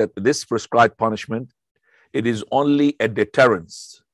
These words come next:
It is not a sin expiation. Because remember, those two groups, they deal with the sins and the crimes like fornication and drinking and all of that, that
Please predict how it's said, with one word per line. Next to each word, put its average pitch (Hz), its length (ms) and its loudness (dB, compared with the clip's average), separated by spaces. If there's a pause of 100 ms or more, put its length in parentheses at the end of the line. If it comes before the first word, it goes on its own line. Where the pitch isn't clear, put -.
(560)
It - 80 -12
is 98 180 -6
not 123 120 2
a 117 60 0
sin 113 200 -4
expiation. 117 640 -2 (100)
Because 101 220 -6
remember, 117 560 2 (420)
those 127 200 4
two 113 220 -2
groups, 104 340 0
they 92 120 -4
deal 117 340 -2
with 98 100 -2
the 98 80 -6
sins 104 420 -4
and 110 80 -6
the - 180 -14
crimes 113 420 2 (360)
like 98 180 -2
fornication 101 800 -2
and 90 260 -10
drinking 113 380 -2
and 95 100 -6
all 95 200 -2
of 95 60 -2
that, 135 200 4 (540)
that 113 240 2